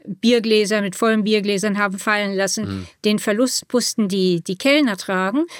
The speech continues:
Speaker 1: Oder wenn ein, äh, Gast, ja, ohne Bezahlen das Weite suchte, dafür waren dann auch die Kellner verantwortlich.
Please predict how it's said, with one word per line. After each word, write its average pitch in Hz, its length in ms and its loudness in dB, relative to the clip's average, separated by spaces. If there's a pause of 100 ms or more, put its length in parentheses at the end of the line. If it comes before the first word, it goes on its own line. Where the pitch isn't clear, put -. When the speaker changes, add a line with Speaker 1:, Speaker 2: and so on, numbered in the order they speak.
(180)
Speaker 1:
Oder 226 560 2
wenn 220 300 2
ein, 208 680 -2
äh, 202 420 -2
Gast, 262 440 -2
ja, 220 260 2
ohne 226 300 0
Bezahlen 226 520 -2
das 226 200 -4
Weite 226 280 -2
suchte, 220 460 -2 (340)
dafür 208 380 -2
waren 233 180 0
dann 247 180 0
auch 269 200 -2
die 233 140 -6
Kellner 233 380 0
verantwortlich. 180 880 -4